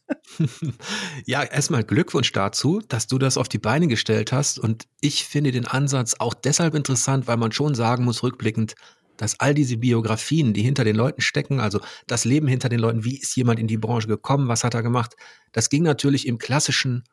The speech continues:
Speaker 2: Journalismus deshalb weitgehend unter, weil zum einen Interviews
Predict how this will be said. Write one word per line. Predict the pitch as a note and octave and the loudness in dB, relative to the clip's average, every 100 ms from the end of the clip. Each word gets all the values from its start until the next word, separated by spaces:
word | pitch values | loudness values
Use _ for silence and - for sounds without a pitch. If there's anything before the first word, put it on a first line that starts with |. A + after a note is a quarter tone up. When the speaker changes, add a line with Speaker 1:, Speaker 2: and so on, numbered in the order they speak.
| _ _ - | _ _ -8
Speaker 2:
Journalismus | C3+ A#2 A#2 D3 B2+ A2+ - | -2 2 2 0 -2 -4 0
deshalb | D3+ - B2+ G2+ - | 2 2 2 0 0
weitgehend | G2 - F#2+ F2+ | -2 -2 -6 -4
unter, | G#2 G#2 B2+ A#2 | -4 -4 -4 -2
weil | G#2 G#2 | -2 -2
zum | G#2 - - | -4 -8 -2
einen | A2 B2 D#3+ E3+ - _ _ _ _ - | 0 2 2 0 -4 _ _ _ _ -4
Interviews | D#3 G3 E3 A2+ C3 F3 - | -2 0 0 0 -2 0 0